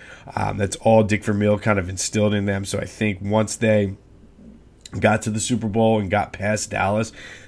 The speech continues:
that was like, they let their guard down, and that's where they were able to get caught and beat by the Raiders. Um, but the nineteen eighty Eagles were the first Eagles Super Bowl team.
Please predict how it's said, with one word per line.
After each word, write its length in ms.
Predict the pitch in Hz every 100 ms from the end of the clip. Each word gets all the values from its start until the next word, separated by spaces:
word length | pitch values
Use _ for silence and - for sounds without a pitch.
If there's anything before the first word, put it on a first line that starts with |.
| - -
that 140 | 104
was 240 | 104 95 98
like, 360 | 101 92 - - - - -
they 100 | 90
let 220 | 90 98
their 100 | 98
guard 320 | 87 95 98
down, 380 | 92 98 95 110
and 160 | - 95
that's 200 | 92 98
where 140 | 107
they 100 | 95
were 120 | 95 92
able 100 | 95
to 60 |
get 220 | 92 95
caught 280 | - 95 92
and 80 | 87
beat 160 | 90 85
by 140 | 90
the 100 | 92
Raiders. 460 | 90 95 95 92 - - - -
Um, 320 | - - 90 95
but 340 | 110 95 85 - -
the 100 | - 95 - 143 135
nineteen 380 | 131 127 127 135
eighty 180 | 127 123
Eagles 420 | 113 117 113 104
were 100 | 101
the 60 | 95
first 400 | - 117 110 113
Eagles 300 | 107 107 -
Super 240 | 107 107
Bowl 240 | 104 104
team. 480 | 98 101 95 95 113